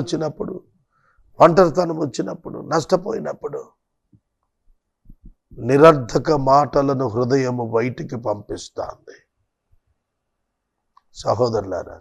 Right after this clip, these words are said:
సహోదరులారా, this is our condition. ఇది మన పరిస్థితి. What troubles you, Hagar? There is solution.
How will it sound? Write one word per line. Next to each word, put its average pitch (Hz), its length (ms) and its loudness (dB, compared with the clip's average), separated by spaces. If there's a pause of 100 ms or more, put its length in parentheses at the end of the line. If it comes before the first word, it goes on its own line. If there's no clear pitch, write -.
సహోదరులారా, - 800 -14 (1400)
this 151 200 8 (140)
is 123 80 -2 (100)
our 113 160 -2 (140)
condition. - 460 -14 (760)
ఇది 117 140 -2 (100)
మన 117 100 -4 (140)
పరిస్థితి. - 480 -14 (1120)
What 170 360 12 (180)
troubles 196 400 12 (100)
you, 233 80 12 (120)
Hagar? 277 360 12 (500)
There 175 220 8
is 147 40 6 (120)
solution. 214 460 0